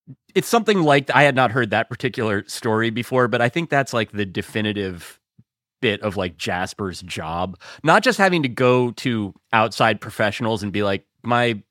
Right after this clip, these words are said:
the children I oversee wanna do something stupid. Like, how illegal is this?" It's the deep sigh aspect, and then also having to, like, take our dumb ideas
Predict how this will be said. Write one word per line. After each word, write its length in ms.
the 100
children 420
I 140
oversee 840
wanna 300
do 200
something 380
stupid. 640
Like, 260
how 220
illegal 440
is 140
this?" 320
It's 160
the 120
deep 320
sigh 500
aspect, 680
and 140
then 140
also 480
having 300
to, 80
like, 220
take 280
our 120
dumb 340
ideas 720